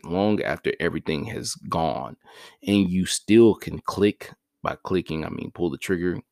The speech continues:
click, click, click, and you realize there's nothing coming out of that bad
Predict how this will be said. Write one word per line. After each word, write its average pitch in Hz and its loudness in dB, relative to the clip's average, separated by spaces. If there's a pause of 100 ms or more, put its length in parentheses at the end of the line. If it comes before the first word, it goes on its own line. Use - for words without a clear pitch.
click, 90 -4 (320)
click, - -4 (180)
click, 98 0 (580)
and 117 8
you 123 8
realize 131 6
there's 113 -4
nothing 87 -2
coming 80 -6
out - -8
of - -10
that - -12
bad - -12